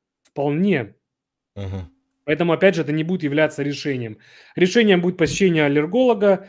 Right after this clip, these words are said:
Speaker 1: ко-, там, различные аллер-, аллергопробы, чтобы оценить все-таки, что можно потреблять, что нет. Но это, в принципе, человеку нужно сделать, чтобы более безопасно существовать, потому что,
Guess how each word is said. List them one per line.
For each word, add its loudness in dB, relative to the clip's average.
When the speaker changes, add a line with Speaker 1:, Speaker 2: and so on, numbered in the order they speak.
Speaker 1:
ко-, 4
там, -6
различные -4
аллер-, -2
аллергопробы, 0
чтобы 0
оценить -6
все-таки, -8
что -2
можно -4
потреблять, -6
что -10
нет. -2
Но 2
это, 2
в -2
принципе, -2
человеку 2
нужно -2
сделать, 2
чтобы -2
более 4
безопасно 0
существовать, -2
потому -6
что, -4